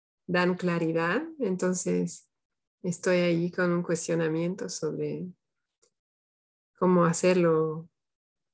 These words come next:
no sé, cuál es la mejor manera de, de hacer estas prácticas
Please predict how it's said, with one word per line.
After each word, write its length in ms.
no 100
sé, 240
cuál 160
es 120
la 80
mejor 340
manera 480
de, 400
de 240
hacer 340
estas 340
prácticas 840